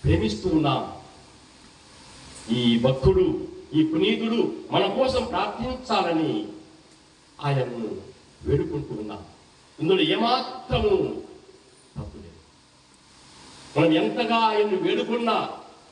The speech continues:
ఇలాంటి మంటపాలు ఎంత ఎక్కువ కట్టినా కూడా పక్కవే అవుతాయి. ఎందుకంటే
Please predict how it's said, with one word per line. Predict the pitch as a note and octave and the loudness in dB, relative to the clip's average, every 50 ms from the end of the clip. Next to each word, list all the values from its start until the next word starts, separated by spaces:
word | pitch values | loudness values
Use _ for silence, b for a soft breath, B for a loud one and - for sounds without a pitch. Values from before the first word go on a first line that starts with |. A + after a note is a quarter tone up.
| - - - _ _ _ - - - - - - - - - - - - - - - - - - D3+ | -20 -20 -20 _ _ _ -20 -20 -20 -20 -20 -20 -20 -20 -20 -20 -20 -20 -20 -20 -20 -20 -6 0 2
ఇలాంటి | F#3 G3+ G#3 G#3+ G#3 G#3+ F#3+ | 2 4 4 2 2 2 2
మంటపాలు | F3+ G3 F#3+ G3+ - - - F#3+ | 0 0 0 0 0 0 2 2
ఎంత | F#3 A3 G#3+ - A#3 | 0 0 0 0 2
ఎక్కువ | A#3 G#3+ - - - - - F#3+ | 0 0 0 -4 -8 -10 -12 -10
కట్టినా | G#3 G#3 F#3+ G3+ G#3+ - | -10 -8 -6 -4 -4 -2
కూడా | - F#3 F#3 F3 D#3 C#3 - - - - - - - | 0 0 0 0 0 -2 -2 -4 -10 -14 -16 -12 -8
పక్కవే | D3 C#3+ - A3+ A#3 A#3+ G#3 E3 | -8 -6 -2 -2 0 2 2 0
అవుతాయి. | - - - - - - - - - - - - - - - - - - - - - - - - - - - - - - - - - B2+ | 0 -4 -6 -10 -12 -16 -20 -20 -20 -20 -20 -20 -20 -20 -20 -20 -20 -20 -20 -20 -20 -20 -20 -20 -20 -20 -20 -20 -20 -20 -20 -12 -6 -2
ఎందుకంటే | B2+ C3+ C#3 C3+ B2+ A#2 A2+ A#2+ A2+ G#2 G2 G2 G2 G2 - | 0 2 4 4 2 2 2 0 0 0 0 0 -4 -6 -10